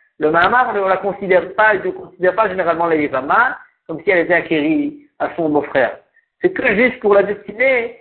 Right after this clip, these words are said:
et pour repousser la deuxième frère, la deuxième sœur. Et donc, le Rabbi Eliezer Damar Mahamar, la Bethema, il connaît la Lichot Betsara, que le, le Mahamar, il n'a, il n'acquiert que juste pour repousser la deuxième femme qui tombe devant lui en, en hiboum quand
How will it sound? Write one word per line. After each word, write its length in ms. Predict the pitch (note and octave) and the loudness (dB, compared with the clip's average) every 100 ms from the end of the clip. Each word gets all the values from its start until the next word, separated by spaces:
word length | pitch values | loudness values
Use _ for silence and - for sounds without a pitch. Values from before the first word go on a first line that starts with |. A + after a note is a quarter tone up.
| _ - | _ -6
et 100 | F#3 | -4
pour 160 | F#3+ F#3 | 0 4
repousser 420 | G#3 G3+ F#3 A3+ | 2 2 0 2
la 100 | G3+ | 4
deuxième 300 | F3+ F3+ E3+ | 2 -2 -4
frère, 220 | - D3+ | -6 -4
la 100 | D#3 | -2
deuxième 340 | E3 D#3+ D3+ D#3 | -2 -2 -4 -2
sœur. 320 | C3+ A2 - _ _ - | -2 -4 -10 _ _ -6
Et 60 | |
donc, 140 | D#3+ F#3+ | 0 2
le 220 | A3 G#3 | 4 4
Rabbi 180 | G#3+ A3+ | 4 2
Eliezer 220 | A3+ A3 | 0 2
Damar 240 | G#3+ G#3+ G#3 | 2 4 4
Mahamar, 240 | G3+ G3+ | 4 4
la 100 | G3 | 2
Bethema, 380 | F#3+ G3 F#3+ F#3 | 0 0 2 2
il 100 | F#3 | 2
connaît 240 | F#3 F#3 | 0 2
la 120 | F3+ | 2
Lichot 260 | E3 D#3+ E3+ | 2 0 -2
Betsara, 640 | D#3+ D#3+ D3 C3 C3+ - _ _ - | -2 0 0 0 -2 -10 _ _ -4
que 100 | F3+ | 0
le, 380 | E3+ D#3 D#3 D#3 | 2 2 2 2
le 80 | |
Mahamar, 400 | D#3+ E3 G3+ G#3 | 2 2 2 2
il 100 | E3+ | 0
n'a, 160 | E3 D#3+ | 0 0
il 60 | D#3+ | 0
n'acquiert 360 | D#3+ G3+ - | 0 -2 -2
que 260 | - G#3 F3+ | 2 2 2
juste 320 | G3+ - - _ _ _ _ _ | -4 -8 -14 _ _ _ _ _
pour 280 | G3 E3 - | 0 0 0
repousser 640 | F#3+ G#3 G3 A#3 G#3+ E3 - | -2 0 0 2 2 2 -4
la 100 | D3+ | -6
deuxième 360 | D3+ D#3+ F3 D3+ | -4 -2 -4 -2
femme 180 | F3 D#3+ | -4 -4
qui 100 | D#3+ | -8
tombe 160 | E3+ | -6
devant 180 | D#3 D3 | -4 -4
lui 140 | D#3 D3+ | -2 -2
en, 140 | C#3 | 0
en 100 | D3 | 0
hiboum 300 | D3+ D#3 D3+ | 0 0 -4
quand 140 | - | -6